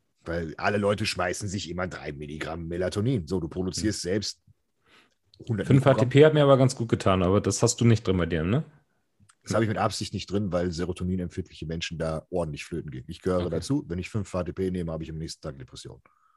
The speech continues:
Speaker 1: Ganz,
Speaker 2: Okay.
Speaker 1: ganz scheiße.
Speaker 2: Dann lassen
Speaker 1: Ja,
Speaker 2: wir
Speaker 1: ist
Speaker 2: das.
Speaker 1: wirklich so. Und das ist, das Problem ist, das ist ein Supplement, was jeder frisst. Dass er dafür gebaut ist, dass es ganz, ganz viele Leute nehmen. So, dann irgendjemand hat da draußen Hir-,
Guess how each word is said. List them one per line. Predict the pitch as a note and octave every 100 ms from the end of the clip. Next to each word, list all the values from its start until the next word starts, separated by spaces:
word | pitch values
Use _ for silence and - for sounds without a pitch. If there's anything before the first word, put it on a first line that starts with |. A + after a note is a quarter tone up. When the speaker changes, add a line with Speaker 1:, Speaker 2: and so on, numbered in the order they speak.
| _ _ _
Speaker 1:
Ganz, | E2+ E2+ F2
Speaker 2:
Okay. | -
Speaker 1:
ganz | D2+ C2+ - - - - -
scheiße. | - F2 D2 - - _ - -
Speaker 2:
Dann | G2+
lassen | F#2+
Speaker 1:
Ja, |
Speaker 2:
wir | B2
Speaker 1:
ist | E2
Speaker 2:
das. |
Speaker 1:
wirklich | D3+ C#3
so. | -
Und | D#2+ F#2+
das | G#2+
ist, | - - _ _ -
das | G#2+
Problem | B2+ A#2+ E3+
ist, | D#3 - _ _ _ -
das | F#2
ist | B2
ein | B2
Supplement, | D3+ D3 C3+ A2+
was | G#2+
jeder | A#2+ C3
frisst. | - F#2+ F2+ - _ _ _ _ _ _ _ _ _ _ _
Dass | - G#2
er | B2
dafür | G#2+ A#2
gebaut | A#2 B2 C#3
ist, | -
dass | G2+ G2
es | -
ganz, | A#2
ganz | A#2 -
viele | A2
Leute | G#2+ G#2
nehmen. | G#2+ F#2 C#2
So, | F#2 G2
dann | G#2 A2+ G#2
irgendjemand | - G3 D#3 D#3+ B2
hat | A2
da |
draußen | G2+ G#2+ G#2 B2+
Hir-, | B2